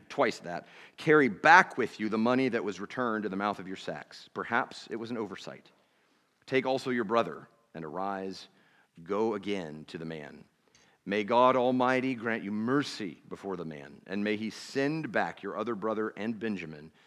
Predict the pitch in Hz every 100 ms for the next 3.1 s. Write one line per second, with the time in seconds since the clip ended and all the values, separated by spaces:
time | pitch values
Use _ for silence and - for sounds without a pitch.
0 | _ _ _ _ 80 104 - 113 107 95
1 | 90 - _ _ _ - - 76 87 80
2 | 82 104 101 104 107 101 120 113 110 110
3 | 104